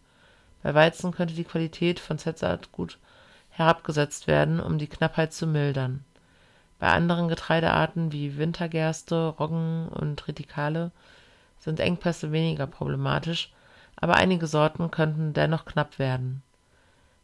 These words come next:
Die Saatgutbranche ist jedoch zuversichtlich, dass die Versorgung für die Herbstaussaat gesichert ist. Z-Saatgut ist durch ein blaues Etikett erkennbar und enthält Informationen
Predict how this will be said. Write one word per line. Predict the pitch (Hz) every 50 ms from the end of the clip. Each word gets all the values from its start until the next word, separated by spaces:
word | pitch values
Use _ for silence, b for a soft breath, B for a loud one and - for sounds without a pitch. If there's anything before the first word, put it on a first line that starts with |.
| b _
Die | 156 151
Saatgutbranche | 156 156 165 - - - 180 165 - - 156 160 160 165 165 - - 165 165 165 165 - -
ist | 160 - - - -
jedoch | - 160 156 160 156 -
zuversichtlich, | - - 190 - 190 170 170 170 165 - 185 185 180 - - _ _ - -
dass | - -
die | - 165
Versorgung | - - 160 147 147 156 156 160 165 170 165
für | - - 156
die | 151 151 147
Herbstaussaat | 143 147 156 - - - - - 151 - - 147 147 147 147 - B B B B B B B B B B
gesichert | - 160 147 147 139 - 139 139 -
ist. | - - - - - _ - _ _ _ _ b b b b b b b b b b b b -
Z-Saatgut | - 175 175 175 - - 170 165 175 - - - 185 175 -
ist | - - 180 160 - - -
durch | 165 175 175 - -
ein | - 160 151
blaues | - 165 156 160 165 175 170
Etikett | 170 - - 165 - - - - - -
erkennbar | - - - - 160 165 165 165 170 170 175 - -
und | 175 170 -
enthält | 165 151 - 151 151 156 160 175 - - B B B B B B B B B
Informationen | - - 160 - 165 156 151 156 151 - - 156 156 160 160 160 165 - -